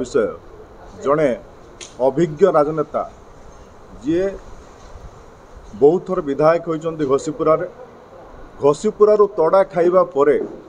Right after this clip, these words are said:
ଆମ ନିର୍ବାଚନ ମଣ୍ଡଳୀ ଭଣ୍ଡାରୀ ପୋଖରୀରେ କଂଗ୍ରେସରୁ ପ୍ରାର୍ଥୀ ହୋଇଛନ୍ତି। ସେ ଆଜି ସକାଳ ନଅ ଘଟିକା ଠାରୁ ଆଗରପଡ଼ା ଥାନା ଅଣ୍ଡରରେ ଥିବା ଗୋପୀନାଥପୁର ପଞ୍ଚାୟତ ସାହୁପଡ଼ାରେ ନିଜର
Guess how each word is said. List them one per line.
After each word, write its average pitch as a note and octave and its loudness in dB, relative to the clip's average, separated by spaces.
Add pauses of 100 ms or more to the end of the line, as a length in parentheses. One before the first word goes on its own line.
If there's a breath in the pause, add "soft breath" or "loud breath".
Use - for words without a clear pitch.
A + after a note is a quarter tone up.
(1080)
ଆମ E3 0 (180)
ନିର୍ବାଚନ E3+ 0 (100)
ମଣ୍ଡଳୀ E3+ 0 (100)
ଭଣ୍ଡାରୀ D3+ 0
ପୋଖରୀରେ E3 -4 (200)
କଂଗ୍ରେସରୁ C#3 -2 (100)
ପ୍ରାର୍ଥୀ A#2+ -2
ହୋଇଛନ୍ତି। G#2 -10 (1120)
ସେ F#3+ 4 (300)
ଆଜି E3 -4 (140)
ସକାଳ F#3 2 (200)
ନଅ D#3 2 (120)
ଘଟିକା F#3 0 (100)
ଠାରୁ D3 0 (960)
ଆଗରପଡ଼ା F3+ 0 (120)
ଥାନା D#3 -2
ଅଣ୍ଡରରେ E3+ 0
ଥିବା D#3+ -2 (120)
ଗୋପୀନାଥପୁର D#3 -2
ପଞ୍ଚାୟତ D#3+ 0
ସାହୁପଡ଼ାରେ C#3+ 0 (680)
ନିଜର E3 2